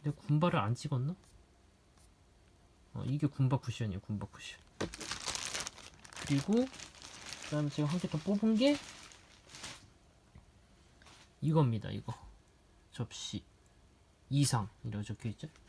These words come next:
이거는 G상이라고 적혀있네요. 이거 이상. A, B, C, D, E, F, G. 그러니까 저 핸드타월이 제일 적은 거예요. A, B, C, D,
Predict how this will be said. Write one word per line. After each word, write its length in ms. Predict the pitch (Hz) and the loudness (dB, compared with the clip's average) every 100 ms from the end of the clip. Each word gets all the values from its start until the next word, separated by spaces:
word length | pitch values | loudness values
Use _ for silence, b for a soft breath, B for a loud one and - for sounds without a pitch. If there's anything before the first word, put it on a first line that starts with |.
| - - - - - - - - - - - - - - - - - - - - - - - - | -20 -20 -20 -20 -20 -20 -20 -20 -18 -18 -12 -12 -12 -20 -10 -10 -10 -20 -20 -2 -2 -2 -16 -8
이거는 340 | 135 135 151 214 - - - - - - - - - - - - - - - | -2 0 2 0 -4 -10 -6 -6 -6 -10 -16 -18 -20 -16 -16 -16 -20 -20 -6
G상이라고 540 | - 147 123 101 95 98 | 4 4 4 0 -2 -4
적혀있네요. 420 | 101 107 101 95 98 - - - - - - - - - - - - - - | -2 -2 -4 -4 -4 -6 -6 -8 -12 -16 -16 -16 -18 -20 -20 -20 -20 -18 -12
이거 80 | 82 | -8
이상. 340 | 101 110 123 - | -6 -6 -8 0
A, 160 | 123 127 | 4 6
B, 100 | 143 | 4
C, 240 | - 139 | 6 6
D, 120 | 143 | 6
E, 280 | 139 139 147 | 6 6 6
F, 260 | 127 143 135 - | 6 4 2 2
G. 380 | - 117 139 - - - _ b b b - - - - | 0 0 0 -4 -18 -20 _ b b b -20 -20 -20 -16
그러니까 240 | - 135 131 | 0 2 6
저 140 | 139 | 8
핸드타월이 460 | 135 185 185 160 135 | 8 8 8 8 8
제일 240 | 120 117 | 6 4
적은 300 | - 160 147 | 4 4 4
거예요. 220 | 104 101 135 - - - | 2 -2 -4 -12 -12 -2
A, 220 | 113 110 | 2 2
B, 120 | 123 | 0
C, 300 | 113 120 107 | 0 0 0
D, 100 | 113 | -2